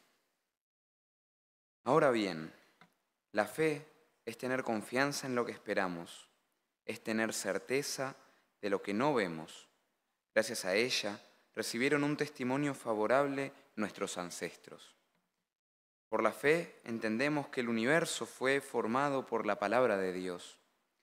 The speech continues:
de modo que lo visible no provino de lo que se ve. Ahora el versículo ocho dice, Por la fe Abraham, cuando fue llamado para ir a un lugar que más tarde recibiría como herencia,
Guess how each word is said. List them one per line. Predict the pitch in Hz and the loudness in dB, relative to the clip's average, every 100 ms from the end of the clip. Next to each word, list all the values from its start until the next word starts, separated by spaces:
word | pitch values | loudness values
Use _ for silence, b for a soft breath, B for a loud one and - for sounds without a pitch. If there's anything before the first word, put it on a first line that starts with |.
| _ _ _ | _ _ _
de | 101 | 0
modo | 110 127 | 2 2
que | 117 107 | 0 0
lo | 101 | 0
visible | 95 - - 156 113 92 90 - _ _ _ _ _ _ _ - | 0 -2 0 0 0 -2 -6 -14 _ _ _ _ _ _ _ -4
no | 147 | -2
provino | 143 120 135 123 98 92 - | 0 0 2 0 -2 -6 -12
de | - 98 | -12 -6
lo | 95 - | -6 -6
que | 95 92 - _ _ _ _ _ _ _ | -12 -14 -18 _ _ _ _ _ _ _
se | - 92 | -4 -2
ve. | 87 85 - _ _ _ _ _ _ _ _ _ _ _ _ _ _ - | -2 -6 -18 _ _ _ _ _ _ _ _ _ _ _ _ _ _ -6
Ahora | 92 | -2
el | 92 | -2
versículo | 90 92 95 95 | -4 -8 0 2
ocho | 98 - | 2 -2
dice, | 92 95 - 95 90 B B B _ _ _ | -4 -4 -2 -4 -4 B B B _ _ _
Por | 120 120 | 0 2
la | 117 | 2
fe | - 175 | 2 2
Abraham, | 147 113 127 120 92 90 - _ _ | 4 4 4 4 0 -6 -16 _ _
cuando | 110 110 | -4 -2
fue | - | 0
llamado | - 143 123 143 160 156 - | 0 2 6 6 8 4 6
para | 117 110 | 8 8
ir | 127 131 | 6 4
a | 113 | 4
un | 123 139 | 2 2
lugar | 127 117 123 120 120 B B - | 2 6 6 6 0 B B -2
que | 123 | 2
más | 135 | 2
tarde | - 160 156 | 4 4 4
recibiría | 135 113 113 107 135 127 | 2 0 -4 0 2 0
como | 113 | 2
herencia, | 101 127 151 - 156 151 | 2 2 2 -2 -2 -4